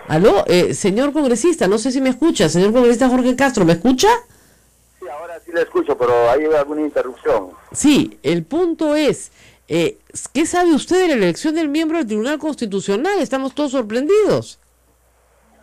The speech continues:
Speaker 2: Eh, bueno, eh, nosotros también, porque recién estamos reanudando la, las sesiones, las, lo-, de los plenos, y bueno, ya hoy viene con esta situación, vamos a ver de,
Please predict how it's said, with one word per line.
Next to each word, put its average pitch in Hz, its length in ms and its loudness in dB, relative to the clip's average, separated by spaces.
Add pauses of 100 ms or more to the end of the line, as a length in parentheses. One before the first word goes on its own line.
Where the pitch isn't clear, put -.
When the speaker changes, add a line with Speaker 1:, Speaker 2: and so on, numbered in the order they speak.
(180)
Speaker 2:
Eh, 92 180 -6
bueno, 131 440 -2
eh, 101 300 0
nosotros 127 420 -2
también, 135 380 0
porque 104 300 0
recién 123 340 -2
estamos 123 320 -2
reanudando 117 560 0
la, 85 680 2 (320)
las 95 140 -4
sesiones, 123 440 -2
las, 98 140 -2 (140)
lo-, 95 240 -4
de 98 80 -2
los 101 80 -2
plenos, 127 420 -4
y 107 80 -10
bueno, 113 240 -2
ya 117 260 2
hoy 117 420 0
viene 113 260 -6
con 101 240 -6
esta 80 680 -2
situación, 98 480 -4
vamos 107 320 -2
a 95 100 0
ver 113 280 0
de, 71 360 -6